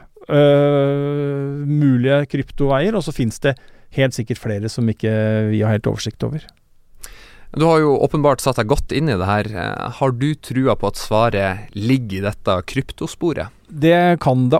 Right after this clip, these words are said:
Speaker 1: absolutt gjøre, eh, men da tror jeg vi er avhengig av at politiet vinner kappløpet som pågår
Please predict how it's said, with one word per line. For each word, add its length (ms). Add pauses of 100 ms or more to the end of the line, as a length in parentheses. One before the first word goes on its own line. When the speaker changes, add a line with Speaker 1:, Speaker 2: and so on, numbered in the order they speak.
Speaker 1:
absolutt 400
gjøre, 340 (140)
eh, 400
men 400
da 80
tror 160
jeg 60
vi 20
er 160
avhengig 320
av 80
at 180
politiet 540
vinner 480 (180)
kappløpet 560
som 200
pågår 500